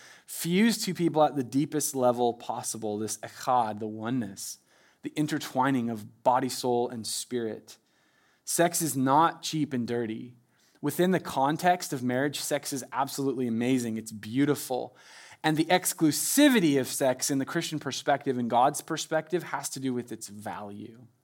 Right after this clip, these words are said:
See, we, we, we, we get it wrong when we say, "No, God is, he's diminishing sex by saying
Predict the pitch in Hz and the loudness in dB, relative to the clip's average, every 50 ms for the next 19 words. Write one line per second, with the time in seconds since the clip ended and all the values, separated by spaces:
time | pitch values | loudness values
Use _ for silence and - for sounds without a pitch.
0 | _ _ _ _ _ _ _ _ _ _ _ _ _ _ _ _ _ _ _ _ | _ _ _ _ _ _ _ _ _ _ _ _ _ _ _ _ _ _ _ _
1 | - - 156 156 156 170 165 170 160 160 160 160 151 151 156 151 151 143 160 175 | -6 -2 -2 0 0 0 0 0 0 0 2 2 2 2 2 0 0 2 4 2
2 | 160 139 135 139 143 156 156 147 139 131 131 123 127 - 131 131 135 127 131 143 | 2 4 6 10 10 10 10 8 6 2 2 0 0 0 0 0 0 4 8 10
3 | 143 156 160 147 143 135 120 - - 135 123 147 139 117 - 131 127 131 139 156 | 12 12 10 8 6 -2 -4 -4 -6 -8 -8 -6 -6 -4 -2 0 2 2 4 4
4 | 180 175 - - 135 123 110 - - 135 123 - - - - 123 120 - - 135 | 2 2 0 0 -2 -4 -4 -2 0 0 0 -2 -2 -2 -2 0 0 0 -2 -2
5 | 127 120 120 123 | -2 -2 -4 -6